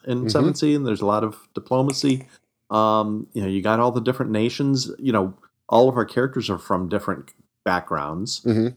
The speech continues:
Speaker 1: So, you know, it's very, very likely that we would have different, uh, agendas.
Speaker 2: Right. Uh, think, think back to when we first started, uh, For Glory and Fame.
Speaker 1: Mm-hmm.
Speaker 2: Way
Speaker 1: Yes.
Speaker 2: back in the day, where,
Speaker 1: Yeah.
Speaker 2: whatever that was. <laughs>
Speaker 1: Right. <laughs>
Speaker 2: Um,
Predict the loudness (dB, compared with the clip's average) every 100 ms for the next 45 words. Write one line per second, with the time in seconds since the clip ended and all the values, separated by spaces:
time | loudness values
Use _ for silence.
0 | _ 2 6 8 6 4 0 0 2 0
1 | -2 -4 4 6 6 2 -2 -6 0 2
2 | 2 -2 -2 -4 -2 -4 -2 -2 0 0
3 | -2 -4 -6 -8 -6 -6 -8 -6 -4 -4
4 | -6 -12 _ _ _ -6 -2 -2 -2 -6
5 | -4 -6 -8 _ _ _ _ 4 4 4
6 | 6 6 6 2 2 2 2 2 4 6
7 | 4 4 4 6 6 4 4 4 4 4
8 | 4 6 6 4 2 0 2 2 2 4
9 | 6 6 4 0 0 0 -6 _ _ _
10 | _ _ _ _ _ 6 6 6 0 -4
11 | 4 8 8 8 4 -2 -2 -4 -6 0
12 | 6 8 10 10 8 8 4 2 0 -4
13 | 0 0 6 8 8 6 -4 -16 2 6
14 | 6 6 4 0 -4